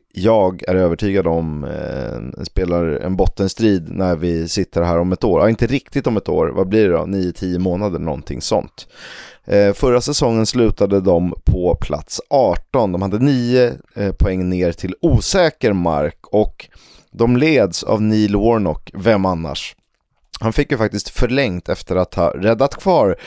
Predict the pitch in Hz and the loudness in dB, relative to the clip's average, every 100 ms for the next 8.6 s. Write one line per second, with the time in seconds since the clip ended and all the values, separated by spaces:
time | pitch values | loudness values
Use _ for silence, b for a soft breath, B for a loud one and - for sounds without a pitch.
0 | B B 113 120 - 120 101 87 80 76 | B B 0 0 2 4 4 2 0 -4
1 | - - - 92 87 82 80 - 90 80 | -4 -6 -6 -2 0 -2 -2 -2 0 0
2 | - 90 - 82 82 85 82 85 90 87 | -4 -4 0 0 -2 -4 -4 -4 -4 -2
3 | 92 87 90 90 80 B B B B _ | -2 -2 -2 -2 -6 B B B B _
4 | _ _ _ - 123 107 113 120 139 110 | _ _ _ 0 2 4 2 2 2 2
5 | - 123 - 120 110 - 101 101 107 123 | 2 -2 -2 -2 -2 0 0 0 0 0
6 | 131 117 95 101 - 101 104 101 95 95 | 0 0 0 -2 -2 2 2 2 0 0
7 | - 101 98 87 92 135 143 - 98 92 | -2 -4 -4 -4 -4 -4 -2 -2 -2 0
8 | 104 92 82 80 80 78 | 2 2 0 -2 -2 -6